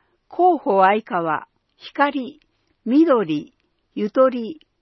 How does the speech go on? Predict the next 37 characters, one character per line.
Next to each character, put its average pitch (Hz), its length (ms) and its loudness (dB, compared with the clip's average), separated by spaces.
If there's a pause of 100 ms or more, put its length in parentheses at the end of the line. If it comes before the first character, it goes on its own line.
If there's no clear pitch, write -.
(100)
共 330 260 -2
同 294 220 -4
の 254 160 -6
町 202 540 -12
相 214 180 -8
川。 120 400 -16 (1400)
二 247 160 -4
千 294 360 -2
二 277 160 -2
十 202 220 -2
三 233 340 -6
年 160 260 -4 (240)
一 285 280 -4
月、 240 540 -4 (460)
ナ 320 200 0
ン 320 80 0
バ 233 180 4
ー 196 40 -2
七 269 300 0
百 240 260 -4
二 254 180 -2
十 247 220 -6
一 208 360 -6
を 240 180 -4
お 185 100 -10
届 170 380 -8
け - 60 -20
し - 100 -16
ま 151 160 -10
す。 - 80 -20 (1500)
編 311 220 0
集 294 340 -4
発 233 280 -8
行、 196 320 -6 (280)
相 240 200 0
川 294 320 -4
町 175 520 -6